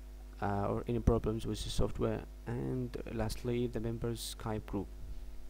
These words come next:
That's it.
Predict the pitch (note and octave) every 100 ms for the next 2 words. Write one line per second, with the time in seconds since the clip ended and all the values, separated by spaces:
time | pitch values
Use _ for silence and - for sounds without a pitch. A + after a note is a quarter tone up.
0 | - - - - - - - - - -
1 | - - - - - - - - - -
2 | - - - - - - - - - -
3 | - - - - - - - - - -
4 | - - - - A2+ - C#3+